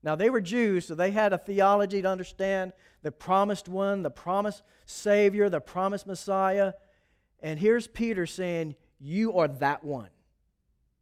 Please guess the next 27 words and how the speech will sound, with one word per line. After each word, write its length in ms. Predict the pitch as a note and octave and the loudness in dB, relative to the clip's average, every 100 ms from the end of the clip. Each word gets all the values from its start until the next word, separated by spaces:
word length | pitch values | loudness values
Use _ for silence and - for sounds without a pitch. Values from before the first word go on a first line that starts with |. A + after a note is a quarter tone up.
| _ _ _ _ _ | _ _ _ _ _
And 240 | C#3+ C3+ B2 | -14 -12 -10
Jesus 680 | D3 B3+ C#4+ E3 C#3 C3+ | -4 -2 -2 -4 -8 -10
says, 440 | - - C#3+ C#3 C3 | -14 -6 -4 -4 -8
"Well, 180 | B2+ B2 | -12 -12
you're 320 | A#2+ D3 F#3 | -10 -6 -6
blessed 720 | D#3 C3+ C#3+ C3+ G2 - _ _ _ _ _ _ _ | -6 -10 -8 -8 -10 -18 _ _ _ _ _ _ _
because 760 | - C#3+ E3 D3 C#3 B2+ A#2 - _ _ _ _ _ _ | -12 -10 -4 -4 -4 -10 -16 -20 _ _ _ _ _ _
you 320 | B2+ E3 C#4+ | -12 -4 -4
didn't 260 | F4 A#3 - | -2 -6 -10
think 320 | - A3+ G#3+ | -10 -8 -8
of 100 | A2 | -12
this. 480 | E2+ D#2+ G2 - _ _ _ _ - | -14 -20 -20 -20 _ _ _ _ -4
This 220 | G#3+ A#3+ | -4 -2
wasn't 340 | B3+ B3+ B3 | -2 -2 -4
you 260 | G3 A3 A3 | -4 -2 -2
and 120 | G3+ | -2
your 140 | F3+ D#3+ | -2 -2
logic 600 | E3+ F3 F#3+ F3+ G3 F#3 _ _ _ _ _ _ _ _ _ | 0 2 0 -2 -6 -6 _ _ _ _ _ _ _ _ _
examining 960 | G3+ F3+ D3+ D3 F#3 G3+ G#3 G#3 G3+ G3 | -12 -10 -8 -2 0 2 0 0 -2 0
me 540 | F#3+ G3 G3 G3 G3 | 0 0 0 0 -2
and 160 | E3+ D#3 _ - | -4 -6 _ -8
for 100 | F3+ | -4
the 100 | E3+ | 0
last 420 | E3 E3+ F3 F3+ F3+ | 2 2 0 -2 -6
X 260 | F3 - | -8 -6
number 220 | F3+ F3 | -8 -4
of 140 | E3 | -6